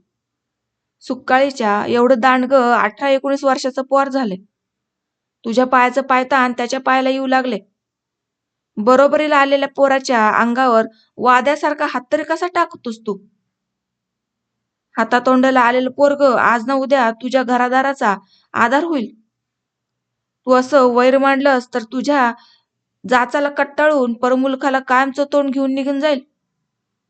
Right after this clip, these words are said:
मग काय धत्तुरा घेणार त्याचा? आता पोतर अठरा एकोणीस वर्ष त्याच्या पोटाला घातलंस, तसं आणखी चार सहा महिना घातलं तर काय धाड भरणार आहे तुला? एवढी मॅट्रिकी झाली तर तुझं सगळं पांग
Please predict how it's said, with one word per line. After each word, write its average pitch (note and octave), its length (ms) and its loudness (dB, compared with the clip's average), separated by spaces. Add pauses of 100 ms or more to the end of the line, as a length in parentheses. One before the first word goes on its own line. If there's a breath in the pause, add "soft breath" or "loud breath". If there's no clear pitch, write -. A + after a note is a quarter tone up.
(220)
मग C#4 260 -2
काय E4+ 160 2
धत्तुरा C#4 400 -2
घेणार A3+ 280 -2
त्याचा? G#3 340 -6 (1300)
आता G#3+ 260 -2
पोतर B3+ 460 2
अठरा A#3 340 0
एकोणीस C#4 340 -2
वर्ष C#4+ 320 2
त्याच्या A#3+ 440 -2
पोटाला C4 380 -2
घातलंस, B3+ 480 -6 (880)
तसं C4+ 160 0
आणखी D4 340 0
चार F4 240 0
सहा C#4 240 -2
महिना B3 240 0
घातलं A3+ 400 -4 (100)
तर B3 100 -4
काय B3+ 260 0
धाड C4+ 200 -4
भरणार A3+ 340 -4
आहे A#3+ 140 -6
तुला? A3+ 320 -4 (1500)
एवढी B3 260 0
मॅट्रिकी B3 520 -2
झाली B3+ 400 -2
तर B3 180 -8
तुझं A#3+ 300 -4
सगळं C4+ 280 -2
पांग C#4 280 -2